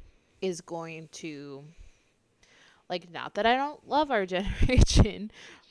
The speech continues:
but we have a lot more, like, we don't give an F attitude,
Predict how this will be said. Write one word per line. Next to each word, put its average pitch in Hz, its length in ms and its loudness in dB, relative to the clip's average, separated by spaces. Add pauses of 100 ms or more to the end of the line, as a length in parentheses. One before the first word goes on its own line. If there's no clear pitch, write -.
(280)
but 190 480 6 (600)
we 269 320 -4
have 403 200 4
a 269 120 4
lot 202 300 4
more, 196 360 0
like, 160 500 -4 (160)
we 185 140 -6
don't 170 300 -10
give 175 240 -4
an 165 220 -8
F 147 560 -4
attitude, 277 880 -6